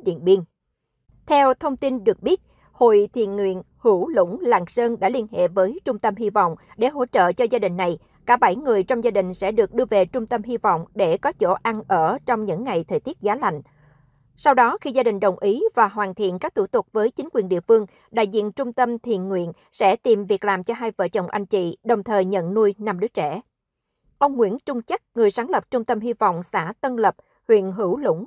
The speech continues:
tỉnh Lạng Sơn cho biết, hiện gia đình bảy người đang được ăn nghỉ tại trung tâm dành cho trẻ mồ côi do ông sáng lập.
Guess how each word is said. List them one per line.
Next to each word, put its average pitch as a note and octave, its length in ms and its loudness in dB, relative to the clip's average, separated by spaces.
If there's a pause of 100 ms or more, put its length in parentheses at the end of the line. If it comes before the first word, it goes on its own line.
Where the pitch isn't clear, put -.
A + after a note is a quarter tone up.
(120)
tỉnh F3 220 -2
Lạng F#3+ 180 -4
Sơn G3+ 260 -4
cho G3 120 -4
biết, A#3+ 220 0 (360)
hiện A3 200 4
gia C4 80 2
đình G#3 220 0
bảy F#3+ 140 0
người A#3 300 0 (220)
đang A#3+ 280 2
được G#3+ 140 0
ăn A#3 240 -8
nghỉ G3+ 320 -4
tại F3 180 0
trung A3 200 -6
tâm G#3+ 240 -2
dành F#3+ 300 -4
cho A#3 120 -2
trẻ F3 160 -4
mồ A#3+ 200 -2
côi A#3+ 380 2
do G#3+ 120 -2
ông G3 160 -4
sáng G#3+ 240 -10
lập. A3 160 0